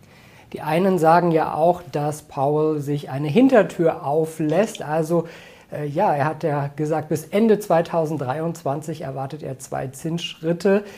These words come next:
Im Zweifelsfall könnte die Fed ja schon zweitausendzweiundzwanzig sagen, wir gehen den ersten Schritt. Was erwartest du da? Was müsste passieren, damit die U-S-Notenbank vielleicht auch schon früher die Geldpolitik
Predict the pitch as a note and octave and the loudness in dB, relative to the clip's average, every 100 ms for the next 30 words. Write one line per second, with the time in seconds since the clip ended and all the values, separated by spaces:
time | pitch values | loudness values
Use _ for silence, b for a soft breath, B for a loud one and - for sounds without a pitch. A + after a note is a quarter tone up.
0 | B B D3 - C#3+ C#3 - E3+ F3 F3+ | B B -10 -4 -4 -4 -2 0 0 0
1 | E3+ F3+ E3+ - F3 F3 E3+ E3+ F3 E3 | 0 0 -2 -2 -2 0 0 2 0 0
2 | F3 F3 D#3+ D#3+ D#3+ D#3+ E3 E3+ D#3+ - | 0 -2 0 0 2 2 2 -2 -6 -4
3 | D#3+ G#3 A3+ G3+ - D#3+ D#3+ D#3+ D3+ D3 | 2 6 6 2 0 0 0 -4 -6 -4
4 | D3 D3+ D#3+ D3 D3+ D3+ D3 D#3 D#3 C#3+ | -4 -4 -4 -4 -4 -4 -2 -4 -4 -6
5 | C3+ C#3 D3 - E3+ - - F#3+ - B | -6 -10 -10 -8 -10 -6 -4 -4 -4 B
6 | B B - F3 F3+ F3+ F3 E3+ F#3+ G3 | B B 0 0 0 -2 2 2 2 -2
7 | - - G#3 G#3+ F3+ F3+ F3 E3 E3+ F3 | -4 -6 -4 -2 2 4 4 2 0 0
8 | G3+ - G3+ E3 D#3 - G3+ A#3 G#3+ G#3+ | -2 -2 -6 -6 -8 -4 0 2 2 -2
9 | E3 - F3 D#3+ E3+ F3+ F3+ F3+ F#3+ E3+ | -4 -10 -6 -4 -2 -4 -4 -6 -4 -4
10 | F3 E3+ D#3+ - C#3+ E3 F#3+ F#3+ D#3 D#3+ | -4 -4 -6 -8 -4 -2 -2 -2 -2 -2
11 | E3 D#3 D3+ D#3+ D#3+ D#3 F3 E3+ - A3 | -4 -4 -4 -4 -8 -8 -8 -6 2 6
12 | A3+ F3+ B B B E3 C#3+ D3+ D3+ D3+ | 8 6 B B B -4 0 0 -2 -6
13 | E3 D#3 D3+ D3 - E3 D#3+ | -4 -2 -4 -6 -6 -4 -4